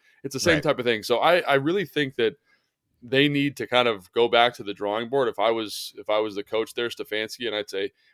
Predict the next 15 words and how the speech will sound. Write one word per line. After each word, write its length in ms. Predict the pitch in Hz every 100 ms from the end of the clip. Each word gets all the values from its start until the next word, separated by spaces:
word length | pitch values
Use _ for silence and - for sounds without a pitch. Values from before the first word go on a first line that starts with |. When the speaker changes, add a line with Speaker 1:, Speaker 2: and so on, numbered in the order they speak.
| -
Speaker 1:
"We 140 | 117
need 140 | 156 165
to 60 |
keep 360 | - - 175 - -
this 180 | 113
stuff 320 | - - 123 -
that 120 | 98
we're 140 | 98
really 220 | 107 104
good 180 | 85 95
at, 160 | 78 - _
the, 220 | 104 107
these 300 | 117 120 110
downhill 680 | 92 120 120 117 117 120 113
runs, 600 | 104 110 110 110 104 -